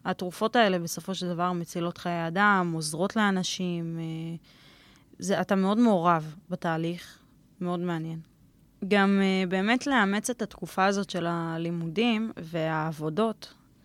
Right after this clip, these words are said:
למצוא למה אתה מתחבר, לאיזה תחום. תחום נורא רחב, יש הרבה עבודות, הרבה סוגי משרות. חשוב להבין למה אתה מתחבר באמת, כדי שאחרי זה שתצא מהתואר,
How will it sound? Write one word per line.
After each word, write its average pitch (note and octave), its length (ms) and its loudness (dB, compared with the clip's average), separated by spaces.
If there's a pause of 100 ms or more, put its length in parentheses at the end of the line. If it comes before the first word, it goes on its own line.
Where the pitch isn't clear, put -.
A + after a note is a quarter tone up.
(480)
למצוא F#3+ 560 4
למה G#3 220 4
אתה G#3 140 0
מתחבר, F3+ 600 0
לאיזה F3+ 260 -2
תחום. E3+ 380 -6 (200)
תחום G3+ 200 -4
נורא F#3+ 380 2
רחב, F#3+ 420 2 (400)
יש - 120 -8
הרבה E3+ 420 4
עבודות, F#3 460 2
הרבה E3+ 260 -2
סוגי F#3 300 -4
משרות. F3+ 680 -2 (460)
חשוב B3 260 0
להבין G3+ 300 4
למה F#3 220 2
אתה F#3+ 140 -2
מתחבר F3 460 -4
באמת, F3+ 400 -2
כדי A3 220 -2
שאחרי G#3+ 440 -4
זה C#4 100 -8
שתצא C4 340 -8
מהתואר, D4+ 560 -2